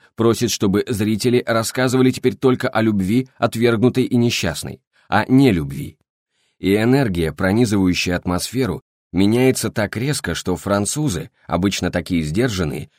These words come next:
публично обсуждают свою частную жизнь. К этому времени я уже почти научился контролировать свои припадки. Я вижу свет, я чувствую дуновение, но стою на сцене,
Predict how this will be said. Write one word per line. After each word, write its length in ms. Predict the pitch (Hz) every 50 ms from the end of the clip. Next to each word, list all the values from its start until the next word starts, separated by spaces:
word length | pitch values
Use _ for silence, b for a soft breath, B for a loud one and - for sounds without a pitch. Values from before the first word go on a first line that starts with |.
| _ _ -
публично 460 | - 120 110 127 143 147 - - 151
обсуждают 680 | 147 - - - - 117 98 87 90 104 107 113 120 113
свою 280 | - 101 90 85 82 78
частную 520 | - - 90 85 80 - 95 90 87 87
жизнь. 360 | 82 76 73 69 65 - - _ _ _ _ _ _ _ _ _ _ _ _ _ -
К 80 | -
этому 320 | 135 151 151 160 147 147 135
времени 400 | 131 139 151 160 156 151 151 139
я 200 | 120 113 117 123
уже 180 | 123 110 131
почти 380 | - - 117 107 - - 127 127
научился 560 | 120 110 104 101 95 - 117 117 113 - -
контролировать 640 | - 120 107 - 95 90 90 95 95 98 98 98 -
свои 240 | - 82 78 80 76
припадки. 560 | 92 98 95 - 98 - - - - - - _ _ _ _ _ _ _ _ -
Я 220 | - 95 107 107
вижу 280 | 110 117 113 95 95 82
свет, 400 | - - 87 90 98 - - _ _ _ _
я 200 | - 90 98 101
чувствую 440 | - - 127 123 - - 117 113 110
дуновение, 680 | 101 107 110 113 117 107 82 71 69 - - - - _ b b b b
но 240 | 92 104 104 104
стою 320 | 98 - - 104 101 104 107
на 140 | 104 107 107
сцене, 480 | - - - 104 85 76 67 - -